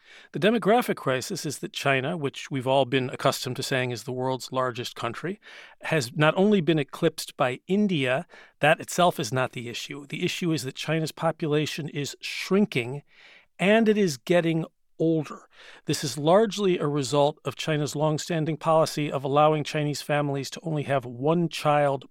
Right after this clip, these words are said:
per. You have an enormous number of now retirees and pensioners whose lives have to be supported by a s-, shrinking number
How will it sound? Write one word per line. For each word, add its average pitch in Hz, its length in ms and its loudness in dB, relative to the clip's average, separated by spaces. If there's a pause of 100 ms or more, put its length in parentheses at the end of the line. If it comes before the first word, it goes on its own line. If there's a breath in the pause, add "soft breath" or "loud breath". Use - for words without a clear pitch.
per. 151 540 2 (640 loud breath)
You 143 200 0
have 156 400 4
an 151 120 0
enormous 165 680 4
number 170 540 2
of 139 360 4 (380)
now 143 160 2
retirees 143 720 0
and 120 140 -6
pensioners 180 640 -2 (340 loud breath)
whose 143 360 -2 (160)
lives 160 320 4
have 165 160 2
to 156 100 -4
be 147 100 -2
supported 151 520 0
by 139 140 2
a 143 140 -4
s-, - 220 -10
shrinking 180 720 0
number 151 540 0